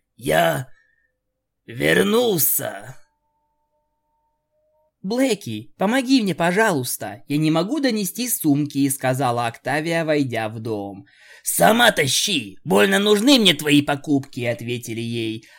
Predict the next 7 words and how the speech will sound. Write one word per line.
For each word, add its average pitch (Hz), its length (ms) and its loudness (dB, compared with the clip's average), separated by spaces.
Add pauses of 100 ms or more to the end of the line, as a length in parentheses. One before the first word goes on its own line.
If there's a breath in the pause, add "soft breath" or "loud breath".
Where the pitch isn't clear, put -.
(120 soft breath)
От 131 220 -4
такого 120 400 -4
тона 123 560 2
она, 214 400 0
мягко 170 420 -2
говоря, 135 460 2
опешила 202 720 0